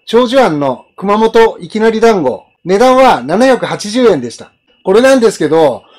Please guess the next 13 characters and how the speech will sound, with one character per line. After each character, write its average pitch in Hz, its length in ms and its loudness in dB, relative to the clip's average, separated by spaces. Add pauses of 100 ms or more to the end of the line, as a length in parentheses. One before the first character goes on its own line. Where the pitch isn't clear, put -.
(160)
僕 285 300 -2
コ - 240 -14
ス - 120 -18
ト 269 120 -4
コ 294 140 0
の 262 520 0
買 233 200 -2
い 254 40 0
物 269 200 0
行 240 100 -4
く 262 120 -8
前 269 240 2
に 156 400 -6